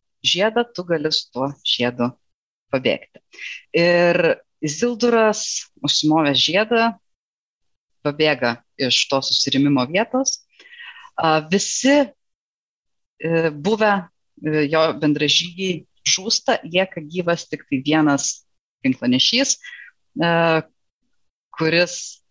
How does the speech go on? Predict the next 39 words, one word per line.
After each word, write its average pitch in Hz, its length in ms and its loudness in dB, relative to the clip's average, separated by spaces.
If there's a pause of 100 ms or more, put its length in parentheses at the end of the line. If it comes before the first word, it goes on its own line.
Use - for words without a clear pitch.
tiesiog 143 260 -2
lavonų 156 400 0
krūvoje, 156 360 0
niekas 147 360 0
jo 131 100 2 (540)
neranda, 139 400 0
kad 127 140 -6
jis 131 180 -8
vis 131 120 -4
dar 127 120 0
yra 123 160 0
gyvas, 135 400 -4
kad 123 80 -8
jis 104 160 -4
yra 123 180 -2
sužeistas, 143 420 -4
visi 135 200 0
lieka 135 220 0
gyvas 170 340 -4
ir 143 80 -4
jisai 139 220 -4 (100)
pasakoja 135 560 0 (520)
vėliau 139 260 0
visiems, 139 320 -2
kas - 180 -2
įvyko. 127 300 -2 (400)
Izilduras 254 500 2
bėga, 190 480 2
kol 185 240 0
pribėga, 156 640 0 (440)
e, 139 180 0 (280)
Duino 147 400 2
upė, 247 220 0
jisai 135 180 -2
šoka 165 380 0
į 151 80 -4
upę 135 240 -2
ir - 100 -14
plaukia. 233 460 0